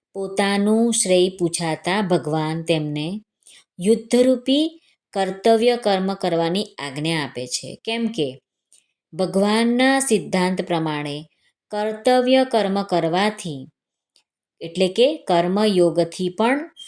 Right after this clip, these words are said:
શ્રેયની પ્રાપ્તિ થાય છે. આ જ આપણા બધાએ શીખવાનું છે કે કર્મયોગ આપોઆપ જે આપણને કર્તવ્ય કર્મ મળ્યું છે તે આપણે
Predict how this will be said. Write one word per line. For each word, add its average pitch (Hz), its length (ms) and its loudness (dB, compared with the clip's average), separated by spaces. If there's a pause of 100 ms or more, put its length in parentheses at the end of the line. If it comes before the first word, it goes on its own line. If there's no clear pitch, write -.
(240)
શ્રેયની 185 520 2
પ્રાપ્તિ 233 800 -6
થાય 170 300 -2
છે. 147 360 -6 (380)
આ 190 220 -4
જ 240 200 -6
આપણા 185 340 -2
બધાએ 175 420 0
શીખવાનું 185 600 -2
છે 165 140 -6
કે 165 140 -4
કર્મયોગ 196 840 2
આપોઆપ 214 720 0 (280)
જે 190 180 0
આપણને 180 420 0
કર્તવ્ય 185 580 0
કર્મ 170 320 -4
મળ્યું 240 280 2
છે 156 280 -6 (440)
તે 208 100 -4
આપણે 196 440 -2